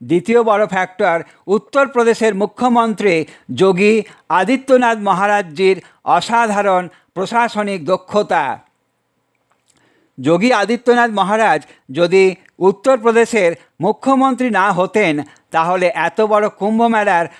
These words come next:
মহাসমাবেশ কিছুতেই সম্ভব ছিল না। আমেরিকা এবং কানাডায় যত সংখ্যক মানুষ বসবাস করে, তার থেকেও অনেক বেশি মানুষের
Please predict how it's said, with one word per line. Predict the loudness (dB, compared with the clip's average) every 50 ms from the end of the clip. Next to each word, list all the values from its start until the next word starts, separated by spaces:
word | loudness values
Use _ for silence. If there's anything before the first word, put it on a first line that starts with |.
| _ _ -4
মহাসমাবেশ | -2 0 0 2 0 0 -2 -2 -2 -2 0 2 2 2 2 2 2 0 0 -2 -6 -12 _ _ _ _ _ _
কিছুতেই | 0 0 2 4 2 2 2 0 -2 -2 -2 -4 -6 -10 _ _
সম্ভব | -12 -4 -2 0 0 0 0 0 0 0 -2
ছিল | -4 -4 0 0 0
না। | 0 0 -2 -2 -4 -6 -10 -16 -20 -20 _ _ _ _ _ _ _ _ _ _ _ _
আমেরিকা | -2 -2 0 0 0 0 0 0 0 0 0 0 0 -2 -6 -12 _ _ -6
এবং | -4 -2 0 -2 -2 -2 -2
কানাডায় | -2 0 0 0 0 0 0 0 0 -2 -4 -8 _ _ _ -4
যত | -2 0 0 2 2 2
সংখ্যক | 2 2 0 -2 -2 -2 -2 -2
মানুষ | 0 0 0 0 0 0 -2 -2 -2 -6 -14 _ _ _ _ -2
বসবাস | 0 0 0 2 0 2 2 0 -2 -2 -2
করে, | 0 0 2 2 2 0 0 -2 _ _ _ _ _ _
তার | 0 0 0 -2 -4 -6
থেকেও | -4 -4 -2 0 0 0 0 0 -2 -6 _ _ -4
অনেক | -2 0 0 2 2 0 2 0
বেশি | 0 0 0 0 0
মানুষের | 2 0 0 0 -2 -2 0 0 0 0 -2